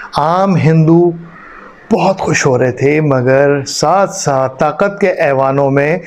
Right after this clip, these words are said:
जो कि यहाँ के लोकल लोग थे और ताकत के ऐवानों में बैठे हुए थे,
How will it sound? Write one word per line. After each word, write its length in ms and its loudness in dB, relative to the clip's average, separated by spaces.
जो 140 4
कि 140 2
यहाँ 280 0
के 160 -2
लोकल 580 2
लोग 380 2
थे 120 0
और 100 -2
ताकत 320 -2
के 60 0
ऐवानों 360 2
में 160 2
बैठे 260 0
हुए 200 0
थे, 180 -2